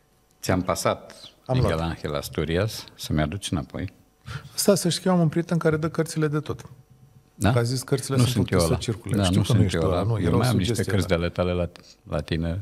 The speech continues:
Speaker 1: mi
Speaker 2: Invers.
Speaker 1: le-ai adus.
Speaker 2: De ale tale
Speaker 1: De
Speaker 2: la
Speaker 1: ale
Speaker 2: mine.
Speaker 1: mele la tine, da, exact.
Speaker 2: A, ai
Speaker 1: Asta am
Speaker 2: una,
Speaker 1: vrut să spun.
Speaker 2: aia parfumurile?
Speaker 1: Numai? Da?
Speaker 2: Da.
Speaker 1: Numai una?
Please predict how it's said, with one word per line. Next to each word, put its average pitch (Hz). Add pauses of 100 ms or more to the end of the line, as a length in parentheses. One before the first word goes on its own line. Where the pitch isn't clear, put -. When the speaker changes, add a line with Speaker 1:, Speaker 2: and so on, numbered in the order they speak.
(120)
Speaker 1:
mi 120
Speaker 2:
Invers. 82
Speaker 1:
le-ai 76
adus. 87
Speaker 2:
De 104
ale 98 (300)
tale 131
Speaker 1:
De 123
Speaker 2:
la 87
Speaker 1:
ale 85
Speaker 2:
mine. 92
Speaker 1:
mele 104
la 107
tine, 76
da, 73
exact. 127
Speaker 2:
A, 123
ai 135
Speaker 1:
Asta 160
am 165
Speaker 2:
una, 104
Speaker 1:
vrut -
să -
spun. -
Speaker 2:
aia 117
parfumurile? 110 (180)
Speaker 1:
Numai? 104 (120)
Da? 101
Speaker 2:
Da. 135
Speaker 1:
Numai 135
una? -